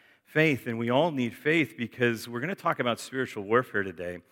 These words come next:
uh, 'cause we're looking at Ephesians chapter six. And,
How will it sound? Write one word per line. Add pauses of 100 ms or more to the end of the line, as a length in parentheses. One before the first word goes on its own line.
(420)
uh,
'cause
we're
looking
at
Ephesians
chapter
six.
And,